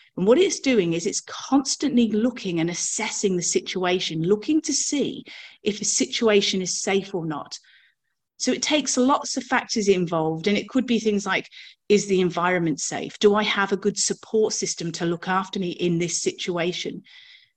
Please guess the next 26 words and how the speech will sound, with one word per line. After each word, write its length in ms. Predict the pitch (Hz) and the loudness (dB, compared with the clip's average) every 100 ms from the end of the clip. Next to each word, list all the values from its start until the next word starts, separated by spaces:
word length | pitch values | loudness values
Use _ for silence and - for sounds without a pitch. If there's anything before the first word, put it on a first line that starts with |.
| _ - | _ -2
Do 220 | 185 226 | 4 4
I, 340 | 240 262 269 - - - _ - | 6 8 6 4 -12 -20 _ 0
am 160 | 214 | 4
I 180 | 233 247 226 | 6 4 4
able 340 | 254 247 240 | 4 4 0
to, 480 | - 233 208 196 180 - - | 0 2 2 2 -2 -8 -6
um, 160 | 185 175 | -6 -2
encounter 640 | 202 202 220 214 214 185 | -2 -2 0 0 2 4
this 260 | 196 202 - | 4 4 0
person 560 | - 220 233 226 185 | 0 4 4 4 -2
or 140 | 175 170 | -2 -2
this 180 | 180 | -2
situation? 880 | - - - 190 190 196 - - 180 - - - | -2 -2 -2 0 2 2 0 -2 -4 -8 -18 -10
Um, 220 | 180 180 - | -2 -2 0
and 160 | 185 185 | 0 2
do 160 | 196 | 4
I 60 | 202 | 4
need 160 | 202 | 4
to 60 | 202 | 2
be 100 | 196 | 0
on 140 | 180 | 0
alert 500 | 180 170 180 214 - - | 0 2 2 2 0 -8
because 220 | 165 160 | -8 -6
of 80 | 156 | -6
that 160 | - | -4
situation? 720 | - 180 - 160 170 - 165 | -4 -4 -6 -6 -6 -6 -8